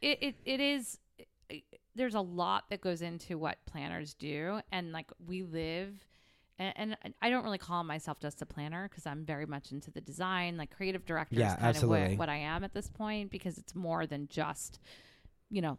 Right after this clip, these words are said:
Speaker 2: Calling vendors and,
Speaker 1: logistics
Speaker 2: like,
Speaker 1: or calling
Speaker 2: ordering
Speaker 1: things.
Speaker 2: stuff, yeah.
Speaker 1: And, and often I'm a, you know, unofficial therapist and
Speaker 2: Oh, absolutely.
Speaker 1: all that. It's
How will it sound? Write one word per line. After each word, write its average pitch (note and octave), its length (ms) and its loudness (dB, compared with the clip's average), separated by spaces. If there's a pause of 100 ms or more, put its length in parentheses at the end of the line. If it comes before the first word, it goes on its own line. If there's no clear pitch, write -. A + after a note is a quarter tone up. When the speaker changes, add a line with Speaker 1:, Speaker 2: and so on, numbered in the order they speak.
Speaker 2:
Calling D3+ 360 12
vendors C3 440 10
and, C3+ 100 8
Speaker 1:
logistics B2+ 180 8
Speaker 2:
like, D#3+ 80 0
Speaker 1:
or E3 40 -2
calling D#3 220 12
Speaker 2:
ordering C3+ 340 12
Speaker 1:
things. A#2+ 160 6
Speaker 2:
stuff, F#2 380 6
yeah. A2 240 6
Speaker 1:
And, D3 260 6
and G3+ 140 0
often F3 360 0
I'm E3+ 180 0
a, D#3+ 80 -2 (220)
you F3+ 140 -6
know, C#3 220 -4 (160)
unofficial D#3 480 -6
therapist F#3+ 680 -2
and D#3+ 300 -8 (140)
Speaker 2:
Oh, A#2 160 12
absolutely. G#2+ 460 6
Speaker 1:
all F2+ 140 4
that. F2+ 120 -2 (100)
It's G#3+ 140 -4